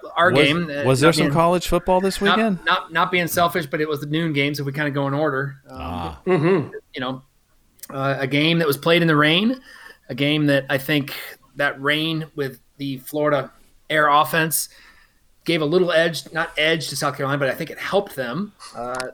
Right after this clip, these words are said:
Speaker 1: but it, it rained. I, I was in the stadium. It rained literally almost every second of the game, including
Speaker 3: Hmm.
Speaker 1: heavily at, at, at two times. But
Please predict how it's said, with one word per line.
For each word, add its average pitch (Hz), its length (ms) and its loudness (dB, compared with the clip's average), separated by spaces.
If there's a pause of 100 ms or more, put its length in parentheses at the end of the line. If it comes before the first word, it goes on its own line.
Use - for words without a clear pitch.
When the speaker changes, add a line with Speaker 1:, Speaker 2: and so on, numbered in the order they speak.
(380)
Speaker 1:
but 131 300 0
it, 165 200 0
it 202 180 4
rained. 220 280 4
I, 170 240 2
I 175 80 6
was 180 80 4
in 220 80 4
the 180 40 2
stadium. 165 300 4
It 165 140 -2
rained 170 400 0
literally 170 680 2 (400)
almost 170 380 0
every 156 260 0
second 143 420 -2
of 135 120 -8
the 135 80 -8
game, 127 260 -6
including 160 460 0
Speaker 3:
Hmm. 135 100 2
Speaker 1:
heavily 120 540 -4 (440)
at, 147 280 -8
at, 131 280 -8
at 143 160 -2
two 202 160 2
times. 143 300 0
But 208 200 2